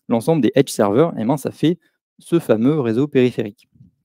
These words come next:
Donc là, on a le, le, la carte de réseau périphérique de A W S. Donc eux, ils ont plusieurs niveaux de cache. Ils ont des, euh, des caches régionaux, les gros ronds jaunes là.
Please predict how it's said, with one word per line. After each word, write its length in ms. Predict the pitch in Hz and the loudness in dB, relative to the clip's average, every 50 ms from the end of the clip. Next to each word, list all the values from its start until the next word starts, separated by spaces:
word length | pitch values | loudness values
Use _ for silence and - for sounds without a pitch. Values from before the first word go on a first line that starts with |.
| _ - _ _ _ _ _ _ _ _ _ - | _ -20 _ _ _ _ _ _ _ _ _ -8
Donc 120 | 123 127 | -2 2
là, 80 | - 165 | 2 2
on 100 | 175 147 | 4 6
a 80 | 135 156 | 4 6
le, 260 | 147 131 123 120 120 | 6 6 4 4 4
le, 540 | 117 117 117 113 117 120 120 123 - - - - | 4 4 4 2 2 0 -2 -4 -4 -8 -8 -6
la 160 | - 117 113 | -2 -2 0
carte 240 | - - 143 135 123 | 2 2 0 0 0
de 440 | 107 104 107 107 107 113 110 113 120 131 - _ - | -2 -2 -2 -2 -2 -4 -6 -8 -10 -14 -20 _ -4
réseau 220 | 131 123 135 139 | -2 0 0 2
périphérique 480 | 131 135 123 110 - 135 139 151 151 123 | 2 2 2 2 2 2 0 0 0 0
de 300 | 113 110 113 110 110 - | 0 2 2 0 0 0
A 120 | - 143 147 | 2 0 0
W 320 | 147 147 143 131 120 117 | 2 2 2 4 6 6
S. 340 | 117 - - - - - - _ | 6 6 4 0 -8 -20 -18 _
Donc 140 | - 117 - - - | -12 -12 -10 0 2
eux, 80 | 156 202 | 2 2
ils 120 | 170 156 | 2 2
ont 80 | 135 120 | -2 -2
plusieurs 340 | - 156 151 175 180 175 | -2 2 4 4 4 6
niveaux 240 | 165 143 127 127 123 | 4 4 4 4 2
de 40 | - | 2
cache. 300 | - 135 143 139 - - | 2 0 0 0 -2 -6
Ils 60 | 113 | -10
ont 80 | 110 107 | -8 -6
des, 180 | 107 107 107 | -4 -4 -4
euh, 100 | 104 107 107 - _ _ _ _ _ _ _ _ | -4 -6 -10 -14 _ _ _ _ _ _ _ _
des 220 | - 113 113 107 104 | -2 0 0 0 0
caches 300 | - - 127 127 - - | 2 2 2 2 2 0
régionaux, 540 | - 131 123 117 117 120 113 110 117 139 160 | 2 2 2 4 2 2 2 2 2 2 2
les 120 | 147 120 | 0 -2
gros 240 | 110 104 104 123 123 | -2 0 2 2 2
ronds 200 | 120 117 113 107 | 2 0 -2 -2
jaunes 240 | 98 113 139 165 156 | -2 -2 0 0 0
là. 180 | 139 151 180 | -2 -2 -2